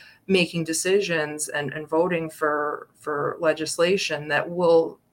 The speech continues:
seriously impact your professional and therefore your personal life.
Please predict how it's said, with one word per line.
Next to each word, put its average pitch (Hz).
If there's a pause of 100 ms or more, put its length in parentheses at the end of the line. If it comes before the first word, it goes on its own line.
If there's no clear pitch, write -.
(140)
seriously 180
impact 143
your 160
professional 160
and 160
therefore 170
your 165
personal 233
life. -